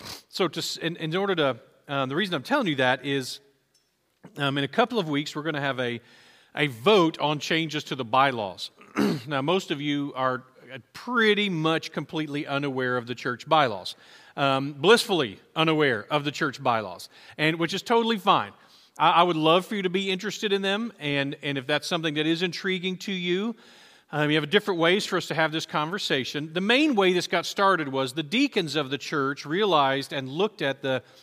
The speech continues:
the deacon section of the bylaws, and it was very specific. Had a lot of very detailed instructions that had to be followed in a very detailed way on certain months and certain days and certain things.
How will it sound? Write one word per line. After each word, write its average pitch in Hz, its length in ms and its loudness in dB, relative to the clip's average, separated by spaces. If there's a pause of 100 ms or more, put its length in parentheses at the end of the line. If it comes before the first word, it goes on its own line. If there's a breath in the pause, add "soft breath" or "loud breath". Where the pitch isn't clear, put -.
(140)
the 151 100 0
deacon 165 500 -2
section 165 400 -4
of 139 100 -4
the 135 80 -6
bylaws, 117 680 2 (220 loud breath)
and 156 140 0
it 208 80 0
was 190 140 -2
very 185 640 4
specific. - 640 -4 (520 soft breath)
Had 156 140 0
a 151 40 0
lot 160 240 4
of 147 80 -2
very 147 180 -2
detailed 185 560 -2
instructions 170 720 -4
that 147 80 -8
had 139 100 -2
to 135 60 -4
be 139 100 -6
followed 147 400 0
in 127 80 -6
a 117 40 -10
very 117 120 -6
detailed 185 500 -2
way 147 280 -2
on 113 100 -4
certain 117 320 -8
months 175 360 -2
and 131 60 -12
certain 110 300 -10
days 175 380 0
and 113 100 -12
certain 135 240 -12
things. 170 400 -4